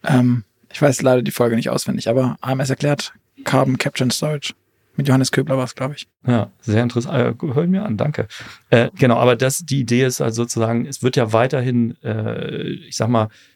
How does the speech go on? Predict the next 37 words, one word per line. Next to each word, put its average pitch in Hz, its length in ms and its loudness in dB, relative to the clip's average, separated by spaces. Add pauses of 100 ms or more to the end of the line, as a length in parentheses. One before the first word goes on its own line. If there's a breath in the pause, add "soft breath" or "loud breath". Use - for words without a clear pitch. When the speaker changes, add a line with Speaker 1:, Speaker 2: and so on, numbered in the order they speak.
(120)
Speaker 2:
Teile 123 340 2
der 117 160 2
Industrie 110 460 -2
geben, 113 240 2
die 110 100 -4
das 107 140 -4
brauchen. 107 480 -6 (340 soft breath)
Speaker 1:
Mhm. 131 220 6
Speaker 2:
Ja, 123 160 2
vielleicht, - 500 -4
äh, - 280 -6 (680)
habe 120 120 0
ich 113 40 4
jetzt 110 140 0
grad 110 180 0
kein 104 180 2
Beispiel, 110 440 0
aber 110 200 0
das 117 220 -8
wird's - 320 -4
weiterhin 107 380 0
geben 110 420 -2
und 110 240 -4
es - 120 -8
wird 123 120 0
auch 117 80 -2
Anwendungsfälle, 110 920 2 (440 loud breath)
äh, 104 200 2
auch - 260 -2
geben, 104 240 0
wo 98 100 -2
wir 98 80 -2
das - 220 -2
halt 110 180 -4
weiterhin 104 320 -4
einsetzen 107 540 -8
werden. 104 180 -12